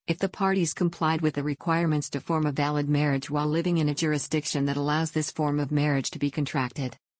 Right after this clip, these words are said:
Essential distinctions from statutory marriage. Common law and statutory marriage have the following characteristics in common. One. Both parties must freely consent to the marriage. Two.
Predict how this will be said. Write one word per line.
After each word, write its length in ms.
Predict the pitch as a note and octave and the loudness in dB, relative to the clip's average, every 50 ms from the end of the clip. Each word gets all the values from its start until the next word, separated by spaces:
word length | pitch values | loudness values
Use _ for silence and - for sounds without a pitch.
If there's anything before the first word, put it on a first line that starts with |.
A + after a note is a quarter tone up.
| _ _ _ | _ _ _
Essential 480 | - F3+ - - F#3+ G3 G3+ - G#3 F3 | 0 0 2 2 2 0 2 2 0 0
distinctions 720 | D3 D#3 D3+ - - E3 D#3+ D#3+ - - D3 C#3 C3+ - | 2 0 0 0 0 0 0 0 0 -2 0 0 0 0
from 180 | - D3+ D3 | -2 -2 -2
statutory 760 | C#3 - - E3+ D#3 D#3+ D#3+ - E3 D#3 - D#3+ C3+ C3+ C#3+ C#3 | -2 -2 0 0 0 0 0 0 -2 -2 -2 -2 0 2 2 2
marriage. 520 | C#3 C3 B2+ B2+ A#2+ A2+ - - - - _ _ _ _ _ _ _ | 2 2 0 0 -2 -4 -6 -8 -10 -14 _ _ _ _ _ _ _
Common 360 | - - G3 G#3 A3 G#3+ G#3 | -2 0 2 4 4 4 4
law 160 | F#3+ E3 D#3+ D#3 | 2 2 2 2
and 160 | D3 C#3+ C3+ | 0 0 -2
statutory 720 | - - D#3+ D#3+ D#3+ - - D3+ - - D3+ C#3+ C#3+ C#3 | -2 -2 -2 -2 -2 -2 -4 -4 -4 -2 -2 0 2 2
marriage 400 | C#3 C#3+ C#3+ D3+ D3 C#3 C3 - | 2 2 2 2 2 2 0 0
have 140 | E3 D#3 C#3 | -2 -2 -2
the 100 | C#3+ C#3 | -2 -4
following 420 | - - D3 D3 D3+ D#3 D#3+ D#3 | -2 -2 0 0 0 0 0 0
characteristics 840 | C#3+ - E3 D3 C#3+ C#3+ - - E3 D#3+ E3 D#3+ - - A#2+ - - C#3+ | 0 -2 -2 -2 -2 -2 -4 -4 -2 -2 -2 -2 -2 -6 -4 -2 -2 -2
in 100 | C#3+ C3+ | -2 -2
common. 540 | - D3+ D3+ C#3 C3+ C3+ B2+ A#2+ B2 C#3 - _ _ _ _ _ _ _ _ _ _ _ _ | 0 -2 0 0 0 0 -2 -2 -6 -8 -12 _ _ _ _ _ _ _ _ _ _ _ _
One. 480 | - D3+ D#3+ D#3+ D3 C#3 C3 C3 D3 C#3 - _ _ _ _ _ _ _ | -2 0 2 4 4 2 0 -2 -6 -10 -14 _ _ _ _ _ _ _
Both 260 | - F3+ G3+ G3+ - | 2 2 2 0 -2
parties 420 | - E3+ D#3+ D3+ C#3+ C#3 C3 - | -4 -2 0 2 2 0 0 0
must 300 | D3+ D#3 D3+ D3 - - | 0 0 0 -2 -4 -10
freely 320 | - - F3 F3 F3 F3+ E3+ | -4 -2 0 2 2 2 0
consent 480 | F3 - E3 D#3 - - D3+ C#3 C#3 | 2 0 0 0 2 2 0 0 0
to 100 | - D#3 | -2 -2
the 80 | C#3 D3 | 0 0
marriage. 540 | C#3+ C3+ C3 B2+ B2+ A#2 A#2 - - - - _ _ _ _ _ _ _ _ _ _ _ _ | 0 2 2 0 0 -2 -4 -6 -10 -12 -14 _ _ _ _ _ _ _ _ _ _ _ _
Two. 380 | - - E3 C3+ A#2+ G#2+ A2+ | -2 0 0 2 2 0 -4